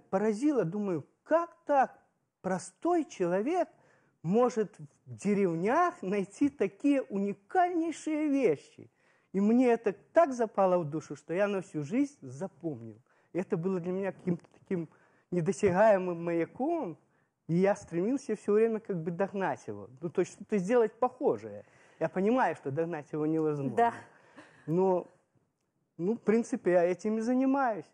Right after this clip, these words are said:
Speaker 1: Ну, конечно же, меня, м, родители были очень хорошие. Отец на-, приучил читать книги, мать мне пела песни, хотя я не любил.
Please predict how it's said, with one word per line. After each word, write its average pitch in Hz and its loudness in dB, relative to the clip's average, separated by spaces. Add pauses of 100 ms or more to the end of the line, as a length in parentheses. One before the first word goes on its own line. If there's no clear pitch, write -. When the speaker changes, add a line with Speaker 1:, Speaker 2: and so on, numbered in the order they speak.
(140)
Speaker 1:
Ну, 202 -2
конечно 214 0
же, 156 -2
меня, 165 -2 (420)
м, 160 -10 (160)
родители 170 -2 (220)
были 131 -8
очень 127 -10
хорошие. 120 -12
Отец 196 -6
на-, 143 -8
приучил 147 -4
читать - -6
книги, 131 -6 (400)
мать 247 -2
мне 139 -4
пела 170 2
песни, 170 -2
хотя 208 -2
я 202 -2
не 208 -2
любил. 147 -4